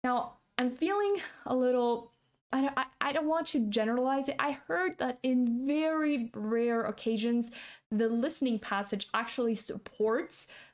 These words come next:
the, the, the, the, the reading passage, but that's very, very unlikely. I mean, chances are very, very slim. From what I watched, from all of the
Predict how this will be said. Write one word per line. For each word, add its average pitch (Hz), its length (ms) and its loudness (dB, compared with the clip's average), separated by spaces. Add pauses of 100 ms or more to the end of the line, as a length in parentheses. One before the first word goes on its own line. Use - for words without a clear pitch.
(120)
the, 262 560 0 (920)
the, 240 80 2
the, 240 420 0
the, 240 220 2
the 240 120 0
reading 254 280 2
passage, 262 480 -2
but 226 120 -2
that's 240 300 -2 (100)
very, 220 400 4
very 190 520 2
unlikely. 190 600 0
I - 40 -2
mean, 214 200 2
chances 226 680 -2
are 208 240 2
very, 196 460 0
very 185 440 -2
slim. 208 640 0 (920)
From 247 160 2
what 330 160 2
I 285 320 2
watched, 214 600 0 (240)
from 208 280 0
all 226 260 2
of 214 80 0
the 190 400 2